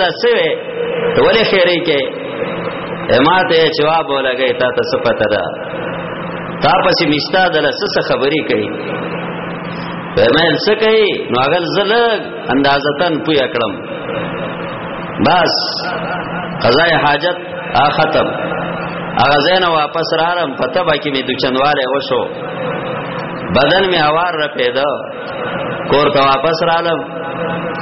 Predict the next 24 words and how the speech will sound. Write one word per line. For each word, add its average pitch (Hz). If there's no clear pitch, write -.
ما 123
نبی 156
علیہ 180
الصلوۃ 160
والسلام 151
ته: 147
"یا 139
رسول 170
الله، 123
د -
خپل 170
ابا 165
او 165
د -
دادا 143
کره 135
ورشم؟" 165
نبی 117
علیہ 117
السلام 127
یې: 120
"ورشه 165
شي." 156
بلا 165